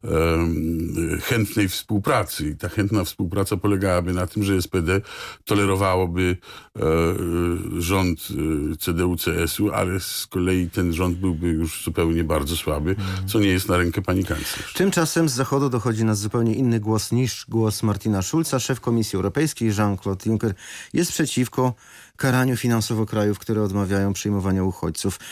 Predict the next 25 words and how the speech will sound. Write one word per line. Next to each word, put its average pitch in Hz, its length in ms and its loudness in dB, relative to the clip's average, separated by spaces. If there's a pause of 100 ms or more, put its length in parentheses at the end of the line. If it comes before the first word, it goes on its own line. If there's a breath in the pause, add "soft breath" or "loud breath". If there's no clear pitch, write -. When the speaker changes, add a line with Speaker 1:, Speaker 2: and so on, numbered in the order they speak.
(300 loud breath)
Speaker 2:
Mówił 120 260 4
o 117 60 0
tym 113 160 2
w 98 40 0
wywiadzie 110 400 2
dla 104 120 2
belgijskiej 107 440 0
telewizji, 110 380 0
który 113 160 0
jeszcze 127 200 0
się 131 120 0
nie 120 100 4
ukazał, 120 340 2
ale 107 100 4
ukaże 90 380 0
się. - 120 -10 (400 loud breath)
Sankcje 185 380 0
budżetowe 135 480 0
są 123 160 0
z 107 60 0
założenia 143 400 2
złe, 208 240 0
mówi 95 240 2
Jean-Claude 82 380 -6
Juncker. - 220 -14